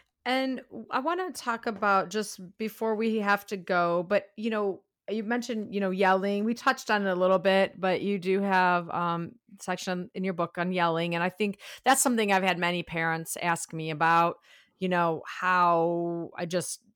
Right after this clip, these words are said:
they won't listen unless I yell, and I have to get to that point before, um, you know, anyone will listen, or it's just my reaction is to just, you know, kind of yell just to, because it's so chaotic and, and all that. So what do you, what do you talk about,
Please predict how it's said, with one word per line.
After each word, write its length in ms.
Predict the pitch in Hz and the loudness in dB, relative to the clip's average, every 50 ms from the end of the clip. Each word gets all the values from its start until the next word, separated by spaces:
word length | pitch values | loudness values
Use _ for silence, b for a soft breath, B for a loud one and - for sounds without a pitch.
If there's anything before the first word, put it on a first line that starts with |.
| _ - | _ -4
they 120 | - 185 196 | 0 0 2
won't 180 | 214 214 202 | 2 2 4
listen 340 | 226 247 262 - - 214 190 | 4 4 4 2 0 0 0
unless 280 | 185 180 180 180 - - | 0 0 0 0 0 0
I 60 | 190 | 0
yell, 580 | 190 190 208 214 214 202 190 180 165 165 160 | 2 4 6 6 8 8 8 6 6 2 0
and 120 | 160 165 165 170 | -2 -4 -4 -6
I 60 | 175 | -4
have 200 | 170 180 185 - | -2 -2 -2 -4
to 80 | - 196 | -4 -6
get 200 | 170 190 185 - | -4 -4 -4 -4
to 100 | - 202 | -4 -2
that 260 | 190 180 160 - - | -2 -2 -2 -4 -4
point 380 | - 233 214 196 175 170 170 160 | -4 -2 -2 -2 -2 -4 -6 -8
before, 680 | 175 165 - - 175 170 175 180 180 175 175 175 175 B B B B B B | -10 -10 -8 -8 -4 -2 0 2 2 4 2 2 -2 B B B B B B
um, 360 | B 180 175 175 175 175 180 | B 0 0 2 2 0 0
you 100 | 165 190 | 0 0
know, 60 | 190 180 | 0 0
anyone 280 | 170 175 185 185 190 185 | 0 0 0 -2 -2 -2
will 100 | 185 196 | 0 0
listen, 420 | 233 247 240 - - 185 175 165 | 0 0 0 -2 -4 -4 -2 -2
or 80 | 160 151 | -4 -4
it's 120 | 143 - - | -6 -6 -4
just 180 | 220 202 - | -4 -4 -2
my 260 | - 196 180 175 175 180 | 0 0 2 2 2 0
reaction 920 | 170 156 175 190 190 196 196 202 202 - - - 196 175 170 160 160 156 | -2 -2 0 2 4 4 4 4 2 0 -4 -6 -6 -4 -4 -6 -6 -6
is 200 | 160 165 165 - | -8 -8 -8 -10
to 120 | - - 160 | -10 -12 -10
just, 480 | 160 170 175 160 - - - - - - | -8 -6 -6 -6 -6 -10 -12 -14 -14 -12
you 80 | 170 170 | -10 -8
know, 180 | 165 165 165 | -6 -6 -8
kind 260 | 170 - - 175 170 185 | -8 -10 -8 -8 -8 -8
of 120 | 180 170 | -8 -4
yell 500 | 180 226 233 226 208 196 180 170 165 160 | -2 2 4 6 6 6 4 2 2 0
just 260 | 147 175 175 - - - | -2 -4 -8 -6 -6 -4
to, 260 | 180 175 165 165 156 | -2 -2 -2 -2 -2
because 220 | 156 165 - 170 170 | -4 -8 -10 -10 -10
it's 160 | 170 - - | -10 -10 -6
so 160 | - 175 170 | -6 -6 -6
chaotic 800 | - - 208 202 202 202 202 202 190 170 165 165 156 160 - - | -6 -6 -6 -2 0 2 2 2 2 2 0 -2 -2 -4 -6 -6
and, 260 | - 165 160 156 160 - B B B B B B | -6 -4 -4 -4 -8 -10 B B B B B B
and 100 | 185 190 | 2 4
all 120 | 190 190 | 4 4
that. 180 | 185 185 156 - | 4 2 0 0
So 160 | - 233 226 | 0 0 0
what 160 | 220 247 254 | 2 2 2
do 60 | 294 | 2
you, 380 | 302 302 302 285 277 262 - - _ | 0 0 0 -2 -2 -4 -6 -10 _
what 160 | - 220 240 | -4 -4 -2
do 60 | 240 | -2
you 460 | 247 226 226 233 233 220 220 214 196 - _ | -2 -2 -2 0 0 0 0 0 -2 -6 _
talk 240 | - - 202 190 - | -6 -4 -2 -2 -2
about, 400 | 190 175 180 175 170 165 156 - | 0 2 2 4 4 2 0 -2